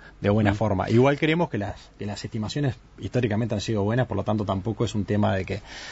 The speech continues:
Speaker 1: de que se esté dando un producto pobre por un tema de recursos. En general, los, los productos creo que estamos hablando de que el margen de error era de uno por ciento en el caso de las proyecciones de opción, en margen de error promedio.
Speaker 2: Ujú.
Speaker 1: Digo.
Speaker 2: Margen de error promedio, porque, eh, sí,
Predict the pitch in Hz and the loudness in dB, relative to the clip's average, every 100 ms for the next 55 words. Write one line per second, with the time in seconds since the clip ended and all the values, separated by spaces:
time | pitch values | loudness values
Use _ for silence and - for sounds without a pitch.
0 | - - - - - 104 110 - 113 101 | -16 -16 -18 -12 -2 2 2 2 2 2
1 | 117 - 127 127 127 117 120 127 123 127 | 0 2 4 6 4 2 2 2 2 0
2 | 110 - 131 139 139 139 - 107 104 117 | 2 2 4 6 4 4 0 -2 0 0
3 | 110 104 101 - 117 - 98 95 - 151 | 0 -2 -4 -2 -2 -2 -6 -6 -2 0
4 | 123 - - - 101 - 101 113 135 107 | -2 -4 -10 -6 -4 0 0 0 -2 0
5 | 98 90 - - - - - 113 110 104 | -2 -2 -4 -16 -20 -20 0 2 4 4
6 | 123 120 117 104 95 98 95 95 87 98 | 4 4 2 2 2 2 2 -2 -4 -4
7 | - 117 101 113 123 117 110 107 107 123 | -4 -2 0 0 2 2 2 0 0 0
8 | 120 - 104 - 117 101 101 104 98 92 | 0 -2 -4 -2 -2 -2 -2 -4 -4 -4
9 | 98 101 101 87 110 104 92 - 98 98 | -2 -2 -2 -4 -2 -2 -2 -6 -4 -4
10 | 104 - - - 107 123 117 107 110 110 | -4 -10 -20 0 2 2 2 4 2 2
11 | 104 101 110 92 - - - - 95 131 | 2 2 2 -2 -6 -18 -12 -4 -2 -4
12 | - - - - - 107 95 - - - | -8 -20 -20 -20 -18 -14 -14 -16 -20 -20
13 | - 101 101 92 98 110 104 101 87 80 | -4 2 4 4 2 2 2 2 2 0
14 | 85 85 - - - - 110 | -2 -4 -8 -18 -16 -8 -6